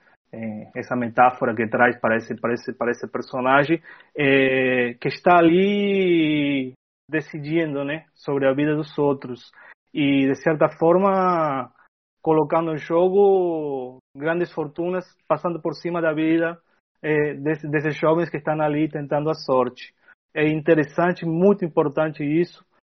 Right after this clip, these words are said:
É, eu lembro as imagens do marcantes também quando, quando o, o, o Cursin, né? O, o, o Tato vai se, vai, vai se, se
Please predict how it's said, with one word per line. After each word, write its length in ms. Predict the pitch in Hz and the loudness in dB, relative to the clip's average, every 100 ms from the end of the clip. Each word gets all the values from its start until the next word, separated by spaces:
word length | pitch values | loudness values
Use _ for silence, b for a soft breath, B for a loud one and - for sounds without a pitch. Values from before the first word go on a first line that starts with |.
| _ | _
É, 380 | 147 147 135 - | 2 2 0 -4
eu 140 | - 151 | 0 4
lembro 240 | 156 156 | 4 4
as 120 | 151 | 0
imagens 520 | 147 147 151 160 147 - | 0 0 0 -2 -8 -4
do 580 | 135 139 135 127 123 123 _ _ _ _ _ - 131 | 0 2 2 0 -2 -8 _ _ _ _ _ -16 -10
marcantes 440 | 143 139 147 151 151 | -4 0 2 2 2
também 220 | 143 156 | 2 4
quando, 320 | 156 151 143 B B B | 4 4 2 B B B
quando 220 | 143 143 | 0 4
o, 580 | 147 143 139 127 123 143 - | 6 6 4 4 0 -4 -4
o, 1120 | 156 131 127 113 - 131 120 113 113 113 113 107 _ _ _ _ _ _ _ _ - - B B B | 0 2 2 0 -2 0 0 -2 -6 -10 -12 -18 _ _ _ _ _ _ _ _ -18 -18 B B B
o 100 | 156 - | -6 2
Cursin, 420 | 190 196 - 143 | 4 4 2 2
né? 300 | 147 165 160 _ _ _ _ _ - 135 123 - | 4 2 -2 _ _ _ _ _ -18 -16 -8 4
O, 60 | |
o, 300 | 135 131 127 | 6 6 4
o 60 | 131 | 0
Tato 380 | 131 165 170 147 | 2 2 4 2
vai 160 | 151 156 | 2 2
se, 160 | 156 | -4
vai, 260 | 135 139 135 | -4 -2 -2
vai 140 | 135 | -6
se, 180 | - 147 - | -10 -12 -16
se 300 | _ - 131 | _ -12 -12